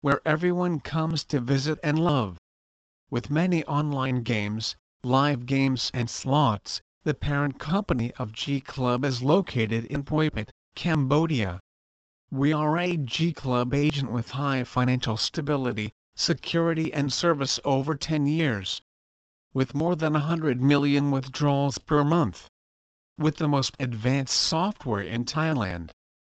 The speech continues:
More than a hundred transactions per month. We are ready to serve you twenty-four hours a day with hundreds of career teams. Call us, live, chat and line fun with a simple G Club today with many promotions.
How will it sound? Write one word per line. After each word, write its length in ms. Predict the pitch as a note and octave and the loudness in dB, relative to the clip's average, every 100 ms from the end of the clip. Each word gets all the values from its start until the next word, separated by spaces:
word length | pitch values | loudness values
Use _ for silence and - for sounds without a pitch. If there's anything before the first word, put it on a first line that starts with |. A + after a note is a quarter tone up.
| _ _ - | _ _ -4
More 260 | C3+ D#3 D#3+ | 0 2 2
than 180 | D3+ | 2
a 40 | D3+ | 0
hundred 440 | D3+ D#3 A#2+ B2+ | 0 0 0 -2
transactions 1000 | - - D3+ C3+ B2 C3+ - - D3+ C3 | -4 -4 -2 -2 -2 -4 -4 -2 -2 -2
per 180 | - D3 | 0 2
month. 460 | D3 E3+ F#2+ - - _ _ _ _ _ _ | 4 2 0 -6 -20 _ _ _ _ _ _
We 220 | C#3 C#3+ D#3+ | 0 2 4
are 160 | D#3+ | 4
ready 300 | D3+ D3+ D#3+ | 2 0 -2
to 160 | C#3+ A#2+ | -2 -4
serve 400 | - D3 C#3 C3 | -2 -2 -2 -2
you 120 | D3 | -4
twenty-four 600 | - E3 E3+ D#3 D#3+ D#3 | -2 -2 0 0 2 2
hours 320 | D#3 D3 C3+ | 2 0 0
a 60 | C3+ | -2
day 340 | B2+ D3+ D#3 | 0 0 0
with 220 | D3 C3+ - | 0 -2 2
hundreds 360 | D3 C#3 C3+ | 2 2 0
of 220 | A#2 G2+ | -6 -8
career 420 | - B2 C3+ E3 E3+ | -2 0 2 2 0
teams. 760 | - F3 E3+ A2+ F2+ - - _ _ _ _ _ _ _ | -2 0 0 0 -2 -6 -12 _ _ _ _ _ _ _
Call 320 | - D#3 D#3 | -4 0 2
us, 260 | D3+ - - | 2 -2 0
live, 260 | C#3+ D3+ - | 4 4 2
chat 380 | - D#3+ D#3 | -2 0 2
and 160 | D#3+ C3 | 2 2
line 320 | C3+ D#3+ D3+ | 4 2 0
fun 400 | - - D#3+ D3 | -2 -2 0 0
with 160 | B2+ B2+ | 0 0
a 80 | C3 | -2
simple 420 | - E3+ D3+ C3+ | 0 0 0 -2
G 300 | A#2+ C#3+ C3 | -2 -4 -4
Club 420 | - E3 D#3+ D3+ | -4 -2 0 -2
today 380 | - C#3+ C#3 C3+ | -4 0 0 0
with 260 | B2+ B2 | 0 0
many 300 | B2 C3+ D#3 | 0 2 0
promotions. 880 | C3 D3 C3+ D3+ E3+ - G#2+ F2+ - | 0 0 2 2 0 0 -2 -2 -8